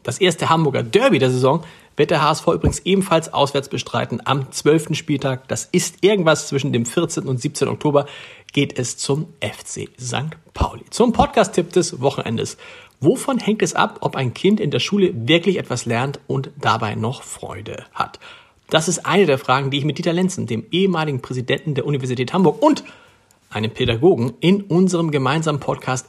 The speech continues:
Wie jetzt besprochen habe. Die Antwort ist übrigens wunderbar eindeutig. Hören Sie mal rein unter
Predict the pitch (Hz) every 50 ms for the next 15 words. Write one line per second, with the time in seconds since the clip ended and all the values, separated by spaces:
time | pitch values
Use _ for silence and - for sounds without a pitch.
0 | _ - - 156 156 135 120 113 - - - - - _ - - - 117 156 156
1 | - - - - - - 90 85 85 - - - - 127 170 175 170 175 165 151
2 | - - 165 - 143 131 - - 117 120 117 113 131 180 208 196 196 175 160 156
3 | - - 117 127 123 120 120 - - - 120 - - 180 190 175 160 156 143 135
4 | 123 127 117 120 135 - 139 135 131 127 123